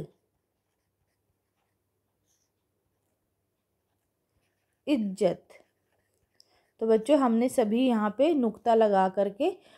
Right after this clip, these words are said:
और इन सही शब्दों को फिर से लिखा। अब बच्चों,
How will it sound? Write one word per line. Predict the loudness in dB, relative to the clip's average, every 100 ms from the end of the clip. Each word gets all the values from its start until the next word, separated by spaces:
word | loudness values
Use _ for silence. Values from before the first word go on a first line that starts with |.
| _
और | -2 -2
इन | -2
सही | -2 0 0
शब्दों | 0 -2 0 -2
को | 0 -2 -2 -6 _ _ -20 -20 _ _ _ _
फिर | -4 -2
से | 0 2
लिखा। | 0 -2 -6 -8 -10 _ _ _ _ _ _ _ _ _ _ _ _ _ -8
अब | -2
बच्चों, | -2 -2 0 0